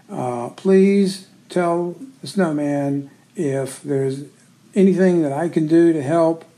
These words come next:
or give feedback or on and on and on. It sounds like he's doing a lot himself already, which is good. And if I can help in any way, shape, or form, just let me know, and I will be happy to do so. So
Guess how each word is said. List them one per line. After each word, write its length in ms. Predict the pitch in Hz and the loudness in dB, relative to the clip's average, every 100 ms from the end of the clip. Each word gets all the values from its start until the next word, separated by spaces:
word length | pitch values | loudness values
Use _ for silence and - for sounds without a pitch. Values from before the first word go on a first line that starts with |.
| _ - | _ -14
or 120 | 120 | -10
give 220 | 127 123 | -10 -8
feedback 760 | - 180 165 165 156 147 - - _ _ _ _ | 0 2 2 2 2 0 -4 -12 _ _ _ _
or 640 | - 135 131 131 127 127 - | -8 -4 -4 -4 -4 -4 -2
on 200 | 147 147 | 0 0
and 80 | |
on 120 | 147 143 | 0 0
and 80 | |
on. 120 | 147 147 | 0 0
It 80 | |
sounds 200 | 143 160 | 0 0
like 160 | 160 147 | -2 0
he's 180 | 170 147 | -2 0
doing 260 | 170 156 | 0 2
a 40 | 139 | 0
lot 200 | 151 147 | 0 -2
himself 460 | 131 127 170 156 | -4 0 0 0
already, 380 | 147 135 151 151 | -4 -2 -2 -2
which 280 | 147 160 - | -2 0 0
is 120 | 160 | -2
good. 400 | 143 220 143 - - _ _ - - - - - | 0 0 0 -6 -18 _ _ -20 -20 -20 -20 -8
And 400 | 160 139 139 139 | -2 0 0 -2
if 280 | 135 - 147 | -6 -6 -6
I 120 | 156 | -6
can 180 | - 147 | -4 -2
help 320 | 165 165 165 | 0 0 -4
in 180 | 196 131 | -6 -2
any 200 | 151 185 | 2 4
way, 460 | 180 180 185 185 | 4 2 4 2
shape, 340 | 190 - 175 175 | 2 0 0 -2
or 80 | 143 | -6
form, 600 | - 170 160 165 165 151 | -2 0 0 -2 -4 -6
just 320 | 147 139 143 | -6 -6 -6
let 300 | 139 156 185 | -2 0 2
me 140 | 190 | 4
know, 320 | 185 175 180 | 4 2 0
and 220 | 180 160 131 | 0 -4 -4
I 120 | 156 | -2
will 140 | 151 | -2
be 140 | 139 123 | -4 -4
happy 280 | 147 160 | -4 -4
to 100 | 156 | -4
do 180 | 147 156 | -2 -4
so. 320 | 143 139 110 120 | -4 -6 -8 -12
So 380 | - 127 123 | -10 -8 -8